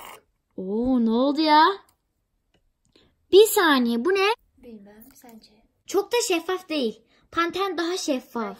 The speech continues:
Speaker 2: Belki de başka bir şey.
Speaker 1: Evet arkadaşlar, hemen tutkalımızı da şöyle boşaltalım. Evet. Mükemmel bir videonuzun olmasını istiyorsanız ve güzel takipçilerin bu videoyu güzel bir şekilde keyifle izlemesini istiyorsanız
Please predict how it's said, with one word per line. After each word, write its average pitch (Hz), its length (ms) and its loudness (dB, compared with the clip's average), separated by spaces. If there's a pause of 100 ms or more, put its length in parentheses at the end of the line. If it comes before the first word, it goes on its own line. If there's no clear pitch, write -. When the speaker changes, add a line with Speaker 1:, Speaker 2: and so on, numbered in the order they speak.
Speaker 2:
Belki 262 100 -20
de 269 40 -18
başka 320 240 -20
bir 311 60 -20
şey. - 160 -20 (680)
Speaker 1:
Evet 311 240 0
arkadaşlar, 320 600 -2
hemen 330 300 -6 (340)
tutkalımızı 294 520 -2
da 302 100 0
şöyle 277 600 0
boşaltalım. 247 760 -2 (440)
Evet. 226 580 0 (1160)
Mükemmel 302 600 2
bir 294 180 0
videonuzun 262 580 2
olmasını 247 460 0
istiyorsanız 285 680 -2
ve 226 300 0
güzel 233 300 0
takipçilerin 254 840 0 (220)
bu 294 140 4
videoyu 220 460 6
güzel 262 280 2
bir 254 40 -8
şekilde 220 420 2
keyifle 254 540 2
izlemesini 233 520 0
istiyorsanız 277 600 0